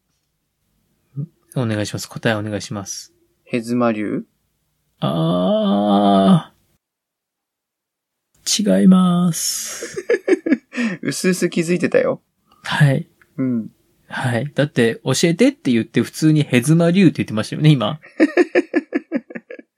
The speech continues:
Speaker 2: あれれ？
Speaker 1: そうですね。えっ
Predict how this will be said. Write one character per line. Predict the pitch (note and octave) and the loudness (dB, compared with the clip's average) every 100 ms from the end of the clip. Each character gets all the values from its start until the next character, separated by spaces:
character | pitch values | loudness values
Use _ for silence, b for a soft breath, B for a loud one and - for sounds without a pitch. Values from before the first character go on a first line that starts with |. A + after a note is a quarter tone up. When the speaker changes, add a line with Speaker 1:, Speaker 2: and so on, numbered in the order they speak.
| - _ - - - B A#3+ B _ b b | -20 _ -6 -6 -12 B -16 B _ b b
Speaker 2:
あ | A2 | -2
れ | G#2+ A#2 | -2 -2
れ？ | D#3 G#3 E4 _ _ _ _ _ | -2 -2 -6 _ _ _ _ _
Speaker 1:
そ | - - - - | -8 -8 -8 -14
う | |
で | A2+ | -12
す | G2 - A2+ | -12 -10 -10
ね。 | G#2+ | -8
え | |
っ | G#2+ | -8